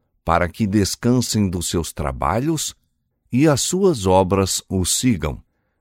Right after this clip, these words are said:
Apocalipse, capítulo quatorze, verso treze.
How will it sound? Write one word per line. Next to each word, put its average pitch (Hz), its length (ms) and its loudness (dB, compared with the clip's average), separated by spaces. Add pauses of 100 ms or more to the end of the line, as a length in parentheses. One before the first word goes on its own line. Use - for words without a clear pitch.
(140)
Apocalipse, 82 960 -4
capítulo 64 640 -10
quatorze, 95 720 -4 (180)
verso 67 460 -8
treze. 87 480 -2